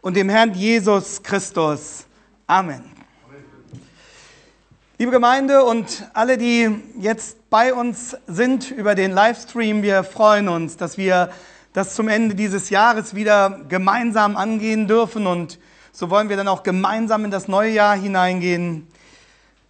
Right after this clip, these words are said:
An der Schwelle zum neuen Jahr suchen wir also noch einmal Stärkung aus jener Quelle,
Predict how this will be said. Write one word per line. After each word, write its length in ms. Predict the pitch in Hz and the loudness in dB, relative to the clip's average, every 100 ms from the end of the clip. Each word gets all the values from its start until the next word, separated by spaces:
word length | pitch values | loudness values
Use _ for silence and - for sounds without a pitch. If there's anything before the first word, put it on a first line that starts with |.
| _ _ _ _ - | _ _ _ _ -6
An 100 | 196 | 0
der 120 | 226 | 0
Schwelle 420 | 226 262 285 247 - | 0 2 4 2 -4
zum 240 | 220 214 | -6 0
neuen 320 | 214 247 254 | 2 2 2
Jahr 280 | 226 240 269 | 4 4 4
suchen 420 | 196 269 254 262 | -2 -6 -4 -4
wir 260 | 240 262 262 | 2 2 4
also 260 | 220 220 | 2 2
noch 160 | 233 214 | 0 0
einmal 460 | 226 226 240 220 214 | 0 0 2 2 0
Stärkung 680 | - - 202 240 262 277 | -4 -2 2 2 2 -2
aus 280 | 247 202 - | 0 0 0
jener 300 | 180 240 247 | -2 2 2
Quelle, 540 | 240 220 208 214 208 | 0 -2 2 2 0